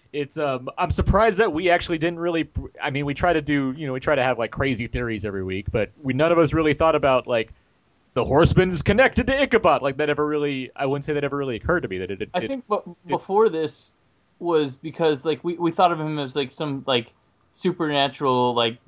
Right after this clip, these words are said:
Speaker 2: god demon type entity that may not have had an origin like that.
Speaker 1: Which he, which he still, well, I guess he, yeah, he has an origin, but he still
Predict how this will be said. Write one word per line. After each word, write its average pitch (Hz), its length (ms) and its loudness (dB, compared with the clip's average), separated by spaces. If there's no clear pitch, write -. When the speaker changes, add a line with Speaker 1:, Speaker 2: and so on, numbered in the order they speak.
Speaker 2:
god 123 560 4
demon 127 460 -4
type 120 380 -2
entity 120 460 -6
that 107 280 -4
may 120 280 0
not 117 240 4
have 107 100 -6
had 113 160 -4
an 104 100 -10
origin 113 440 -4
like 95 200 -16
that. - 100 -16
Speaker 1:
Which 381 140 -2
he, 254 200 -4
which 190 160 0
he 190 80 -4
still, 185 320 2
well, 123 100 2
I 110 80 2
guess 101 160 -6
he, 98 100 -12
yeah, 92 120 -4
he 85 80 -2
has 85 100 -6
an 85 60 -14
origin, 92 340 -6
but 90 80 -8
he 92 60 -8
still 92 340 -4